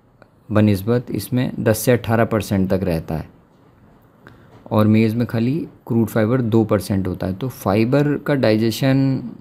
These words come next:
जो है ruminants में, ये एसिटिक एसिड बनाता है, एसिटिक एसिड से फिर,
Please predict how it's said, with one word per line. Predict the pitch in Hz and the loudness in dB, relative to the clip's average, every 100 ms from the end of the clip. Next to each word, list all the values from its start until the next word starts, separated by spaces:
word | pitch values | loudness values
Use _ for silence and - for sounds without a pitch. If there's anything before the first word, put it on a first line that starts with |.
| - | -8
जो | 123 113 117 | -4 0 2
है | 113 117 113 | 2 2 2
ruminants | 110 110 117 117 110 - | 2 4 4 2 -2 -2
में, | 113 113 120 | 0 0 2
ये | 113 117 | 0 0
एसिटिक | 104 - 107 107 107 | -2 -2 -4 -2 -4
एसिड | 104 107 | -2 -2
बनाता | 110 107 107 101 107 | 0 0 0 0 0
है, | 107 | 0
एसिटिक | 98 101 101 101 | 0 -2 -2 -4
एसिड | 98 107 95 | -2 -4 -6
से | - 107 | -4 -6
फिर, | 98 123 | -2 -2